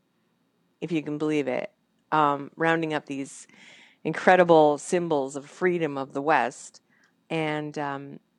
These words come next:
and sending them off to, to dog food. So what happened was a woman who, um, worked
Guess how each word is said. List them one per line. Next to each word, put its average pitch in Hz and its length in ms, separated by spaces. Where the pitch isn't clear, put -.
and 156 180
sending 160 300
them 147 160
off 143 240
to, 143 580
to - 140
dog 131 280
food. - 280
So 165 400
what 233 180
happened 247 420
was 190 200
a 175 40
woman 254 540
who, 190 580
um, 160 460
worked 208 380